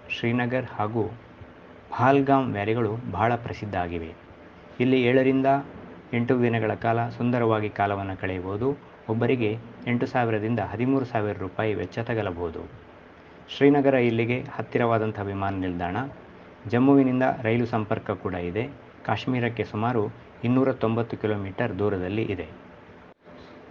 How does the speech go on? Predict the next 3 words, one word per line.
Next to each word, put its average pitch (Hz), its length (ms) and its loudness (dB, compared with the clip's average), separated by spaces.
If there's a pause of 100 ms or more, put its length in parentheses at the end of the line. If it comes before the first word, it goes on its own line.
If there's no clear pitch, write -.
(560)
ಲಡಾಖ್. 117 460 4 (840)
ಬೈಕ್ 139 280 4
ರೈಡರ್‌ಗಳ 131 420 4